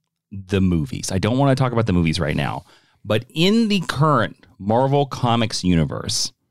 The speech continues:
what do you think is the legacy or the attitude or even the view of Rhodey as a character? Like, how, how do you think the Avengers see Rhodey? Do you think they see him as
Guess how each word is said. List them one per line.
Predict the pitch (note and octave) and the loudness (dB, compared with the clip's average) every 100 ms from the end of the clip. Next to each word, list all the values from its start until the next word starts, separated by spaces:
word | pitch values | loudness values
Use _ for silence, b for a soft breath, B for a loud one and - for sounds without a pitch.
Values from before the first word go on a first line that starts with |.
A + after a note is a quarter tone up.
| _ _ _ _ | _ _ _ _
what | F#2+ A2 A#3 - D#3+ | -6 0 0 -2 -4
do | D#3+ | 0
you | E3 E3 | 2 2
think | B2+ - A#2+ F#2 - - _ _ - | 0 -2 0 0 -6 -18 _ _ -2
is | A2+ A2+ C#3+ | 0 0 0
the | A2+ G#2 | -2 0
legacy | G#2+ D3 D#3+ C3+ - C#3+ C3+ A#2 | 0 2 2 0 2 2 2 2
or | A#2 G#2+ | 2 2
the | G#2+ - | 0 -2
attitude | G#2+ A#2+ B2 A#2 A#2 G#2 F#2+ | -2 0 -2 0 2 2 2
or | A#2+ | 2
even | D3 F3+ E3 C3+ | 2 2 0 2
the | B2 A2+ - b | 2 0 -2 b
view | F2+ F#2 A#2 A3 E3+ E2+ F#2+ - _ _ _ _ | -8 -4 0 4 4 0 -8 -16 _ _ _ _
of | A#2+ A#2 | -2 0
Rhodey | G#2 G2+ A#2 D#3 D#3 - - - - _ _ _ | 0 2 4 4 2 -2 -6 -18 -20 _ _ _
as | A2 G#2+ | -2 0
a | G#2 | 0
character? | - - A#2+ G#2+ - - - | -2 -2 2 2 -2 -6 -2
Like, | A2+ A2+ | -2 0
how, | C3 E3 D#3+ | 0 2 2
how | D#3 G#3+ C4+ | 2 2 2
do | |
you | B3+ | 2
think | A#3 A3 F3 | 2 0 0
the | E3 C#3+ | 2 2
Avengers | A#2 B2+ C3 A2+ G2 F2 - b b - | 2 0 2 2 2 0 -6 b b -6
see | - - D#3 D3 C3+ B2+ - | -2 0 0 2 2 0 -2
Rhodey? | A2 F#2+ G#2 G2+ D#2+ E2+ | -4 0 2 2 0 0
Do | |
you | A#2 | 0
think | E3 D#3+ | 2 0
they | |
see | C#3+ - E3+ | 0 2 4
him | E3 D#3+ | 4 4
as | C3+ | 2